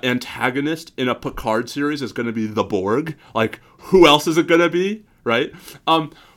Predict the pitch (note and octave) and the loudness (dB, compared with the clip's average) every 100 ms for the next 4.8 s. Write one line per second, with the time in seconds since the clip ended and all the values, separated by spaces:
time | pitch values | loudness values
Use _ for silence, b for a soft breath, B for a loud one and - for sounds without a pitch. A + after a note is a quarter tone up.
0 | _ G3 - - - E3 E3 G#3 F#3 D3+ | _ 2 4 2 2 2 2 2 2 2
1 | D3 D#3+ C#3+ C#3+ F#3 - C#3 C#3+ C#3+ D3 | 0 2 2 2 0 0 0 0 0 2
2 | C3+ C3+ C#3 C3 B2+ - F#3+ G3+ F#3 E3 | 2 4 2 2 -2 4 4 4 -2 -2
3 | D#3 - C#3+ D3+ C#3+ C#3+ C3+ C3 C3 A#2 | -2 2 2 2 -2 0 2 0 -4 -10
4 | - D3 D3 C3+ G2+ G2 A#2+ | -8 -4 -2 -2 -2 -6 -8